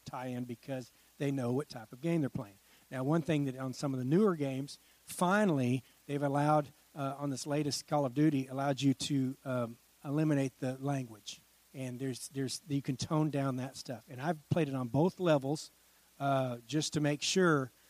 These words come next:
uh, that it, because, you know, i-, if you're playing, because it's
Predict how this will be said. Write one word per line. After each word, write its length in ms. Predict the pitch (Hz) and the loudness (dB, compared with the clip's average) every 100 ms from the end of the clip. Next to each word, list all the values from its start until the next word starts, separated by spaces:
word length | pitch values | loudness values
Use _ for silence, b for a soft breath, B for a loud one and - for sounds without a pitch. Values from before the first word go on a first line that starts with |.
| b - | b -6
uh, 280 | 139 131 127 139 | -4 -2 -4 0
that 160 | 143 | 2
it, 100 | 131 | 2
because, 420 | 143 143 156 123 - b b - | 2 4 2 2 -4 b b -4
you 100 | 262 | 2
know, 280 | 208 202 - 185 | 4 2 -2 -14
i-, 120 | 220 | -14
if 220 | 208 175 | -8 -4
you're 100 | 196 | -4
playing, 280 | 165 202 175 156 | -2 -4 -6 -10
because 300 | 180 190 196 | -10 -10 -10
it's 180 | 185 | -14